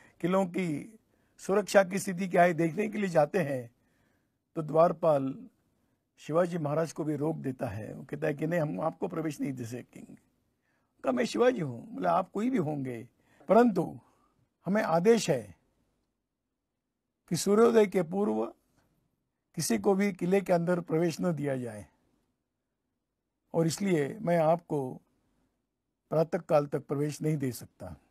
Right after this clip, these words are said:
इस प्रकार की आस्था, इस प्रकार का अनुशासन छत्रपति शिवाजी महाराज के प्रयत्नों से अपने अनुयायियों में संक्रमित हुआ है।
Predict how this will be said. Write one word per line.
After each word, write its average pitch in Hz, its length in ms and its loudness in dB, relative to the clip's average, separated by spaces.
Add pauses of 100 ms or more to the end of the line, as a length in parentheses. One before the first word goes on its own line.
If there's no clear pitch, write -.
(1700)
इस 147 120 -6
प्रकार 190 380 4
की 196 300 -6
आस्था, 151 580 -4
इस 135 140 -6
प्रकार 180 300 0
का 160 120 0
अनुशासन 156 680 2 (1300)
छत्रपति 185 460 0
शिवाजी 156 380 0
महाराज 147 440 -2
के 156 400 -6 (540)
प्रयत्नों 180 380 -2
से 120 320 -8 (640)
अपने 202 280 -2
अनुयायियों 180 520 0
में 170 80 -2
संक्रमित 165 600 -6
हुआ 143 140 0
है। 98 240 -12